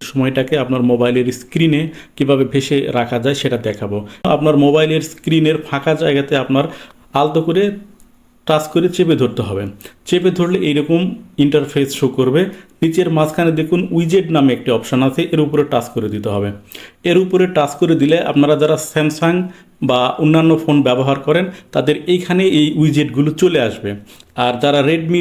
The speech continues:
বা Realme ফোন ব্যবহার করেন, তাদের জন্য নিচের দিকে আসতে হবে। নিচের দিকে আসলে এরকম একটা ইন্টারফেস শো হবে, apps with multiple all, এর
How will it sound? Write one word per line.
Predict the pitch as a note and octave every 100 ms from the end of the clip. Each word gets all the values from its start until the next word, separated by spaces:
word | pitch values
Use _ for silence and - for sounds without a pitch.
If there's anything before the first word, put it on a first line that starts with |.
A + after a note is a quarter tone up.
| E3
বা | E3+ D#3
Realme | E3+ E3 E3
ফোন | E3 D3+ C3+
ব্যবহার | C3+ C#3 C3+
করেন, | D3 F3 F#3 - _
তাদের | C#3+ D3+ C#3
জন্য | D3 E3 D3
নিচের | E3 F3+ F#3+ C3
দিকে | B2+ A#2
আসতে | G#2+ - G2
হবে। | F#2+ F#2+ - _ _ _ _
নিচের | D#3 D#3+ F#3+ D#3+
দিকে | F3+ - D3+
আসলে | - E3 D#3+ E3+
এরকম | E3+ F3 D#3+
একটা | D#3 D3
ইন্টারফেস | C#3+ C#3 C#3+ C3+ -
শো | C#3 B2
হবে, | B2 D3 F#3 - - D#3+
apps | E3 - D#3+
with | D#3+ - C#3
multiple | C3 C#3 C3+ E3 F#3 F#3 C#3
all, | A#2 F#2 - - _ _ _
এর | F3